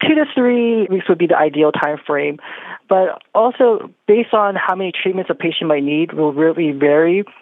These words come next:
based on the condition. If it's a condition where it's more acute and the patient might be on the younger side, then we'll start seeing results faster, as opposed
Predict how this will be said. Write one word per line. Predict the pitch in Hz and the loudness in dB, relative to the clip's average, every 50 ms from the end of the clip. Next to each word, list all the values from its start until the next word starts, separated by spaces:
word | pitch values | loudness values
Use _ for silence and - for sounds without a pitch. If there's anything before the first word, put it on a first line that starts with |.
| _ - | _ 0
based | 180 180 - - | 0 0 2 2
on | 165 165 | 0 0
the | 160 - | 0 -2
condition. | - 160 147 147 156 165 - - 220 233 240 214 - _ _ - | -2 -2 0 0 0 0 2 2 2 2 2 -2 -8 _ _ -2
If | 226 214 - | -2 2 2
it's | 233 220 - - | 2 0 0 0
a | 165 196 202 | 0 0 0
condition | 196 - 214 214 220 220 - - 226 202 | 0 0 -2 0 0 0 2 2 0 2
where | 190 190 180 | 4 2 2
it's | 175 - - | 2 0 0
more | 170 165 156 | 0 0 0
acute | 156 151 - 170 - 226 220 226 226 226 214 - | 0 -2 -4 -4 -2 0 2 2 4 4 2 2
and | - 170 165 160 151 147 - - | 0 -2 -2 -2 -4 -8 -6 -4
the | 160 160 143 | -4 -4 -4
patient | - 175 160 160 - 175 160 | -2 -4 -4 -2 -2 0 0
might | 151 143 143 | 0 0 0
be | 147 143 147 | -2 0 0
on | 147 143 135 | 0 0 -2
the | 139 | -2
younger | 139 165 180 196 196 208 208 196 - | 0 0 0 0 0 0 0 0 2
side, | - 190 185 185 185 180 - - - - - - - - | 2 2 4 2 0 -2 -6 -12 -12 -12 -14 -14 -6 -2
then | 196 202 202 196 196 185 | 2 4 4 4 2 2
we'll | 185 185 180 170 - | 2 0 0 -2 -4
start | - 196 185 175 - | -4 -2 -2 -2 -4
seeing | - 170 160 | -6 -4 -2
results | 160 156 135 160 147 143 143 - - _ - | -4 -2 0 0 0 0 0 -4 -16 _ -4
faster, | - 156 147 147 147 - - 214 220 247 269 | -2 -2 -2 -2 -6 -6 -4 -2 -2 -2 -4
as | 277 _ _ - | -6 _ _ -14
opposed | 165 - - 156 156 156 - | -8 -4 -2 -2 -2 -2 -4